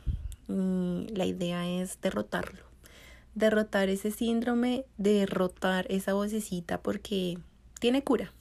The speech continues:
sí se puede. Normalmente nos la pasamos imaginando fatalidades como si el resultado fuera a ser negativo, aún sin tener pruebas concretas de que, de que va a ser así.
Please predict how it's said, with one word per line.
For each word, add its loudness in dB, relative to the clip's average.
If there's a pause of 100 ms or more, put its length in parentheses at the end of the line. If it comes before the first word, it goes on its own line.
(260)
sí -2
se 2
puede. 2 (1500)
Normalmente 4
nos 4
la 2
pasamos 2
imaginando 2
fatalidades 0
como 2
si 2
el 2
resultado 0
fuera 0
a 0
ser -2
negativo, 0 (160)
aún 2
sin 2
tener 2
pruebas 0
concretas 0
de -4
que, -6
de -6
que -4
va -4
a -6
ser -8
así. -10